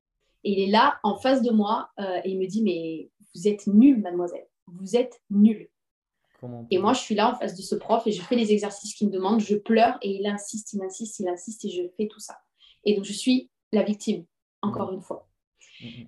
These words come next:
Speaker 1: Euh, et, euh, et voilà, et donc je, je suis, là, ça commence, la vraie descente aux enfers commence avec, euh,
Speaker 2: Tu vivais
Speaker 1: l'évolution
Speaker 2: où à
Speaker 1: en,
Speaker 2: ce
Speaker 1: en
Speaker 2: moment ?
Speaker 1: cours. De quoi ?
Speaker 2: Tu vivais où à ce moment-là ?
Speaker 1: Je vivais, euh, moi, j'ai pris mon appartement à dix-huit ans,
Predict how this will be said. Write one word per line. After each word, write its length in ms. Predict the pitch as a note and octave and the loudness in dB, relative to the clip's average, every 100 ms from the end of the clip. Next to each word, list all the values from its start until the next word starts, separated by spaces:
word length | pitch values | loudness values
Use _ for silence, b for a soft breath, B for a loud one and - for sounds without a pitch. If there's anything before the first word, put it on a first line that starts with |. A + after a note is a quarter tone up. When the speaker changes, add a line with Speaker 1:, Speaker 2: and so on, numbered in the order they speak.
| - | 4
Speaker 1:
Euh, 720 | A3+ G#3+ G3+ G3 F#3+ F#3+ F#3 - - | 6 6 2 0 2 2 0 -2 6
et, 240 | B3 A#3+ | 8 10
euh, 680 | A3 G#3+ G#3 G3+ G3+ G3 - | 8 6 0 -2 -4 -6 -2
et 100 | - | 4
voilà, 240 | A#3+ G#3 F#3 | 6 6 2
et 60 | |
donc 120 | G#3 G#3+ | 0 -2
je, 320 | - G#3 G3+ | 0 0 0
je 140 | G#3 | -4
suis, 420 | G#3 - C4+ C4 A3+ | -6 2 4 4 4
là, 140 | A#3+ | 4
ça 160 | A#3+ G#3+ | 2 0
commence, 320 | G#3 G#3 - | 0 0 -2
la 160 | F#3+ | -6
vraie 280 | - G#3 B3+ | -6 4 4
descente 360 | A#3 A3+ A3 G#3+ | 6 0 -4 -6
aux 120 | G#3 | -8
enfers 240 | G3 G3 - | -8 -10 -8
commence 440 | F#3+ G#3 B3+ - G3 | -2 -2 -4 -10 -8
avec, 320 | F#3 G#3 G3+ | -4 -4 -2
euh, 60 | F3+ | -4
Speaker 2:
Tu 60 | G3 | -2
vivais 0 | |
Speaker 1:
l'évolution 460 | G3 G#3 F3+ F3 F#3 | -4 -4 -2 2 2
Speaker 2:
où 160 | F#3+ | 2
à 80 | F#3 | -2
Speaker 1:
en, 40 | |
Speaker 2:
ce 100 | F#3 | -2
Speaker 1:
en 80 | F#3 | -4
Speaker 2:
moment ? 100 | D3+ | 2
Speaker 1:
cours. 300 | F3 C4+ - _ _ _ _ _ - - - | 4 4 2 _ _ _ _ _ -16 -4 4
De 140 | A3+ B3+ | 6 6
quoi ? 300 | C#4 - - _ _ _ _ | 6 2 -4 _ _ _ _
Speaker 2:
Tu 120 | E3+ | -8
vivais 300 | F3 E3 E3 | -6 0 0
où 120 | E3+ | 2
à 80 | A#3 | -2
ce 160 | B3 F#3 | -4 -6
moment-là ? 580 | D#3+ D3+ D3+ F#3+ - _ _ _ _ - | -4 -4 -4 -6 -10 _ _ _ _ 0
Speaker 1:
Je 180 | A3 C4 | 6 8
vivais, 480 | C4 B3+ D#4 E4+ | 8 8 8 6
euh, 80 | C4+ | 6
moi, 140 | C4 D4 | 4 4
j'ai 160 | A#3+ | 2
pris 100 | B3 | 4
mon 140 | C#4+ A#3+ | 4 4
appartement 480 | G#3+ A3+ B3 A#3+ | 2 0 2 2
à 80 | B3 | 2
dix-huit 320 | A3 A3 A3 | 0 0 0
ans, 140 | G#3+ | -2